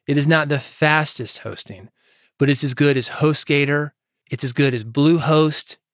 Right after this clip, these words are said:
It's as good as a lot of the shared hosting that you see out there that people are paying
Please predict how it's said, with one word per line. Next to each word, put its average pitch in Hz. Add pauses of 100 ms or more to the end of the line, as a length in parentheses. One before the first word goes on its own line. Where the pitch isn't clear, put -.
It's 143
as 147
good 151
as 120
a 127
lot 131
of 120
the 123
shared 139
hosting 127
that 123
you 123
see 156
out 127
there 110
that 117
people 127
are 113
paying 120